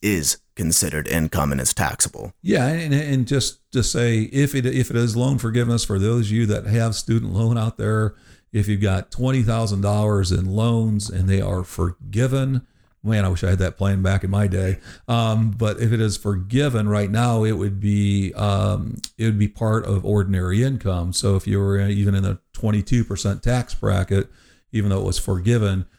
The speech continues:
Speaker 2: you'd still have a tax liability of forty-four hundred dollars on that.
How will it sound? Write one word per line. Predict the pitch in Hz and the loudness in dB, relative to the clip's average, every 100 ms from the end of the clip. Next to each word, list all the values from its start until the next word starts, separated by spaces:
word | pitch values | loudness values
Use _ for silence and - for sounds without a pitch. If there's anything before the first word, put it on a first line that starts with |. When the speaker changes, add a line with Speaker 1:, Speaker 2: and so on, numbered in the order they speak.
| _ - | _ -2
Speaker 2:
you'd | 120 | 0
still | - 127 | 0 0
have | 110 | -2
a | |
tax | 95 101 98 - | 0 0 0 -2
liability | 95 95 92 95 92 90 | -2 0 2 2 2 -2
of | |
forty-four | - 92 87 - 98 | 0 0 0 0 0
hundred | 87 90 82 | 2 0 0
dollars | 92 104 87 85 | 0 0 0 -2
on | 95 90 | -2 0
that. | 95 98 | 0 0